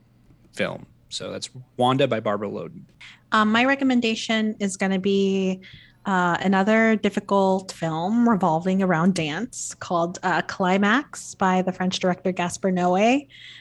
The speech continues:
Speaker 2: Um, I saw this, uh, at the Toronto Film Festival the year before Em-, Emma came out, and it's, uh, a lot of dancers are kind of in this empty building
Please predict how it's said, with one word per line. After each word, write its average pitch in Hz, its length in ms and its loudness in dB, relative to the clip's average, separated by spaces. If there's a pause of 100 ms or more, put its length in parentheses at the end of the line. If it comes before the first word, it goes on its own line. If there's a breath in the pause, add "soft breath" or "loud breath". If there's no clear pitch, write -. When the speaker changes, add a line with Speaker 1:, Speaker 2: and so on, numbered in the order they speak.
(160 loud breath)
Speaker 2:
Um, 190 340 4
I 240 140 4
saw 247 240 2
this, - 720 0
uh, 208 500 0
at 214 180 -2
the 226 60 -8
Toronto 214 480 0
Film 214 240 0
Festival 208 480 0
the 196 100 4
year 185 120 4
before 208 540 2
Em-, 185 280 0
Emma 190 180 2
came 185 220 -4
out, 185 280 0 (460 loud breath)
and 214 120 6
it's, 208 240 2
uh, 185 340 4 (220)
a 202 80 4
lot 226 180 6
of 226 80 2
dancers 214 460 2
are 190 160 4
kind 190 240 2
of 185 80 0
in 202 160 4
this - 760 -2
empty 202 260 2
building 220 640 4